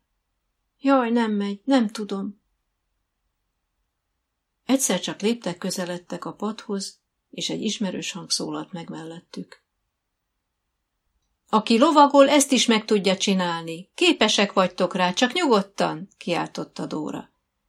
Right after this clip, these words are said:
„Gondoljatok arra, hogy ez a kis keret a lovaglópálya, s a toll a lovatok, akit végig kell vezetni rajta. Nosza,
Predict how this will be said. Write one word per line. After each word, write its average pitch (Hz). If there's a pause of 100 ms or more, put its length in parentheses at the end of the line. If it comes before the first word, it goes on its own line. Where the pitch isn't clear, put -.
(680)
„Gondoljatok 254
arra, 226
hogy 202
ez 190
a 190
kis -
keret 214
a 165
lovaglópálya, 185 (440)
s -
a 202
toll 269
a 175
lovatok, 202
akit 180
végig 214
kell 180
vezetni 175
rajta. - (400)
Nosza, 233